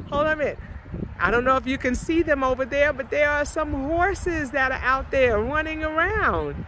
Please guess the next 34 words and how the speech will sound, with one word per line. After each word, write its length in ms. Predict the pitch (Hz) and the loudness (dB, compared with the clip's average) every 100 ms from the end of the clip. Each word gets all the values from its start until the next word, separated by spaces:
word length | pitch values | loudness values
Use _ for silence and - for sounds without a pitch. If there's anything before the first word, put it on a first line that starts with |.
| - - - 240 | -10 -12 -6 0
Okay? 680 | 247 277 311 311 381 453 - - - - - - | 0 0 0 0 0 -2 -4 -14 -12 -12 -8 0
Okay, 400 | 240 285 330 349 | 2 2 0 4
because 460 | 330 349 254 262 | 4 6 4 4
Crystal 420 | - 349 - 294 | -2 -2 -2 -4
just 260 | 262 277 - | 2 2 2
pulled 280 | - 302 285 | 2 4 4
up, 200 | 302 359 | 4 4
and 200 | 330 247 | 2 2
I 120 | 240 | 0
know 200 | 240 254 | 0 0
that 200 | 262 233 | 0 -2
they're 180 | 269 277 | 0 2
looking 360 | 254 277 294 285 | 4 4 4 2
for 140 | 302 | 2
her. 200 | 302 320 | 2 2
They're 120 | 339 | 2
like, 220 | 349 359 302 | 4 4 2
"Hey, 240 | 415 440 | 0 2
wait 240 | 349 403 | 4 4
a 60 | 440 | 4
minute. 400 | 403 320 202 151 - - - - | 2 4 4 2 -6 -14 -12 4
Mama's 380 | 269 466 415 | 6 8 6
home." 500 | 359 311 226 196 220 - | 6 6 6 4 2 0
<laughs> 1400 | - 523 807 784 - - 415 - 392 359 - - - 285 | 6 6 6 2 2 6 4 4 4 4 2 -10 -10 -10
So 300 | - 294 214 | -4 2 2
they 200 | 196 233 | 2 0
are 120 | 262 247 | 0 0
moving 340 | 254 254 262 | 0 0 0
around. 220 | 254 262 | 0 2
Like 160 | 233 240 | 0 -2
I 100 | 247 | -4
said, 380 | - 262 180 170 | 0 -2 0 0
there 220 | 254 269 | 0 0
are 340 | 214 185 165 | 0 2 2